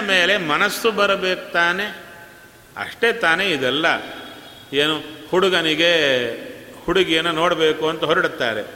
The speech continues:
ಒಂದು ಐವತ್ತು ಫೋಟೋ ತರ್ತಾರೆ, ಹೌದ್ ತಾನೆ? ಆ ಹುಡುಗ ಒಂದೂ ಒಪ್ಪಲ್ಲ.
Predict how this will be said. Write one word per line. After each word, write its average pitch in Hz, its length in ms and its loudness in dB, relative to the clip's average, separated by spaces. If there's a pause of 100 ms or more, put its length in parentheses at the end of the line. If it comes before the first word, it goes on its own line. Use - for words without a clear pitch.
(420)
ಒಂದು 151 180 0
ಐವತ್ತು 175 380 2
ಫೋಟೋ 180 300 0
ತರ್ತಾರೆ, 131 460 -2 (600)
ಹೌದ್ 170 260 -2
ತಾನೆ? 127 300 0 (460)
ಆ 147 120 4
ಹುಡುಗ 175 260 2
ಒಂದೂ 170 420 2
ಒಪ್ಪಲ್ಲ. 139 560 2